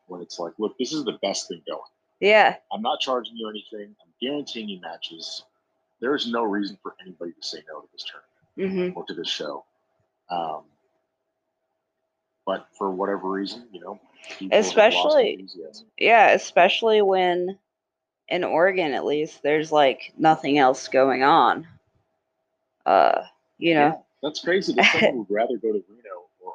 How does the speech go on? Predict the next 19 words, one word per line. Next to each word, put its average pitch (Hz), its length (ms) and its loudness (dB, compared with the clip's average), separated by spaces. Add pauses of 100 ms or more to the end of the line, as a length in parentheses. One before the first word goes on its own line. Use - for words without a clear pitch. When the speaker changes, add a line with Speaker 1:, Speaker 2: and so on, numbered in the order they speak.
Speaker 1:
Idaho 92 440 -4 (1200)
than 104 120 -10
compete 107 360 -10
here 107 280 -6
in 90 60 -8
Oregon. 92 300 -6 (920)
Speaker 2:
<laughs> - 280 -6
Speaker 1:
You - 340 -6
know, 90 160 -18
"Oh, 127 120 2
I 127 80 4
don't 135 100 0
wanna 123 180 -2
drive 104 260 -2
two 101 140 -6
hours, 92 360 -4
but 98 80 -8
I 95 100 -6
will 135 260 -6